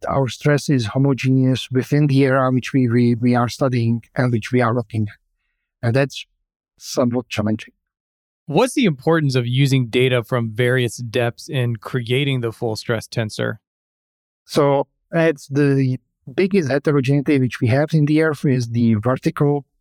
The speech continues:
Speaker 1: uh, s-, you know, heterogeneity and the stress changes resulting from the weight of the overburden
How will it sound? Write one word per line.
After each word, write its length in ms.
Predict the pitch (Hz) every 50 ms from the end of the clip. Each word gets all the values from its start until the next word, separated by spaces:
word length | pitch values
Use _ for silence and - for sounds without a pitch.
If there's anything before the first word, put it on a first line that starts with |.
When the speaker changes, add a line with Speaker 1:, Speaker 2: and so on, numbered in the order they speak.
| - -
Speaker 1:
uh, 360 | 185 127 123 120 117 117 113
s-, 360 | 110 110 - - - - - _ _ _ _ _ -
you 140 | 160 131 120
know, 360 | 113 113 110 113 113 110 - _ _ _ 226 -
heterogeneity 680 | - 123 127 143 131 139 127 143 143 135 - 143 139 - _ _ _ _ _ _
and 160 | 156 139 123
the 80 | 131 117
stress 360 | - - - 143 143 123 -
changes 540 | - - 139 139 139 131 135 139 127 - -
resulting 580 | 151 135 131 123 135 131 131 - 147 135 135
from 220 | 123 - - 127 127 120
the 120 | 123 120
weight 320 | 113 113 127 135 139 -
of 160 | 156 139 113 110
the 180 | 120 117 113
overburden 720 | 120 127 143 156 151 143 160 160 156 147 151 156 156 160